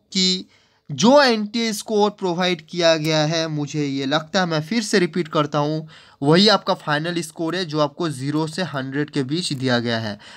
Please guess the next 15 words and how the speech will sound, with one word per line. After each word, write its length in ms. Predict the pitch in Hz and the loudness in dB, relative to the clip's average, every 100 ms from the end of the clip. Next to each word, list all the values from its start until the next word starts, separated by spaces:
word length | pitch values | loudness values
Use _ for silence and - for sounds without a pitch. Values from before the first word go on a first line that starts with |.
| - | -4
आपका 380 | - 139 - 190 | 0 0 0 -2
स्कोर 500 | 180 - - 165 175 | -2 -8 -6 -4 -4
चेंज, 840 | 156 - - 185 220 233 208 233 247 - - _ _ | -8 -10 -4 -2 0 0 -2 -4 -4 -10 -20 _ _
मेरे 460 | 151 156 190 247 302 | 0 4 6 8 8
हिसाब 400 | 247 208 208 180 | 8 6 2 2
से 400 | - 170 160 175 _ - | 0 -2 -2 -4 _ -12
चेंज 540 | - 170 180 190 180 160 | -6 -2 -2 -2 -6 -4
होना 500 | 147 147 170 214 339 _ _ _ _ _ _ _ _ _ - | -2 2 4 4 0 _ _ _ _ _ _ _ _ _ -8
नहीं 400 | 147 151 160 220 | 0 4 6 4
चाहिए 560 | - 170 165 160 156 - | 4 2 4 2 0 -2
या 140 | 160 165 | 0 0
फिर 120 | 180 | 0
चेंज 400 | - 160 175 - | 0 0 0 -6
नहीं 360 | 139 139 143 185 | -4 0 2 2
होगा 460 | 135 120 107 98 | 2 -2 -4 -10